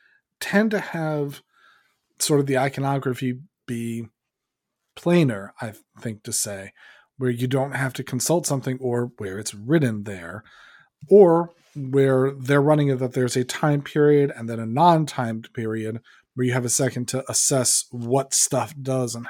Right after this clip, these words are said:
how you do things. Those games tend to last a little bit longer,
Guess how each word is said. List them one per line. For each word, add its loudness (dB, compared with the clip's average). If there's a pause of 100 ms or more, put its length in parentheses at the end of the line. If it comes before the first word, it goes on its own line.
how -6
you -10
do -2
things. -10 (800)
Those 6
games 0
tend -2
to 0
last 0
a -6
little -6
bit -10
longer, 2